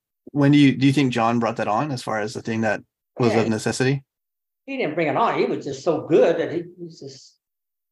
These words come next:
Speaker 2: no one can even match him.
Speaker 1: Okay.
Speaker 2: People have tried to do both, and it was a crappy conversation or a lousy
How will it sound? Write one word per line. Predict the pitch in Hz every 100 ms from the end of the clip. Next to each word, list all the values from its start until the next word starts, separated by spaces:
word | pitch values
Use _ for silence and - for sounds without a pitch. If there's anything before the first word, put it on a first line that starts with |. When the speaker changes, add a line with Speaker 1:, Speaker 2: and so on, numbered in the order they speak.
| _ _ 170
Speaker 2:
no | 156 160 196
one | 175 175
can | 180
even | 185 139 123
match | 156 165 -
him. | 123 107 _ _ _ _ _ -
Speaker 1:
Okay. | 131 117 - _ _
Speaker 2:
People | 139 -
have | 151
tried | - 180 147
to |
do | 135 -
both, | 143 127 135 135
and | 127
it | 151
was | 160 160
a | 143 131 123 _
crappy | - 180 170
conversation | 151 160 147 147 165 165 165 151
or | 147 131 120
a |
lousy | 143 151 139 127